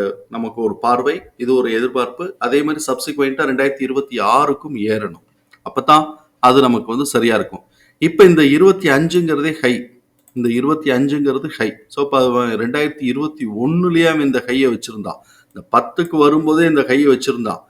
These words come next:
அப்ப அது ஓவர் எக்ஸ்பென்சிவா மாறிடுச்சு. அஹ், அது வந்து எக்ஸ்பென்சிவ்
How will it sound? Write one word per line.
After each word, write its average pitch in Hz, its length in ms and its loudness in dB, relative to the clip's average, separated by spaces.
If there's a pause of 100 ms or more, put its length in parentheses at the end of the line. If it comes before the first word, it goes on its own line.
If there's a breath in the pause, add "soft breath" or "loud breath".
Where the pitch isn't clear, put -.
(220 soft breath)
அப்ப 156 240 2
அது 151 340 4
ஓவர் 170 300 4
எக்ஸ்பென்சிவா 135 640 -2
மாறிடுச்சு. 117 640 -4 (180)
அஹ், 110 260 -4
அது 123 240 0
வந்து 143 200 2
எக்ஸ்பென்சிவ் 143 480 -4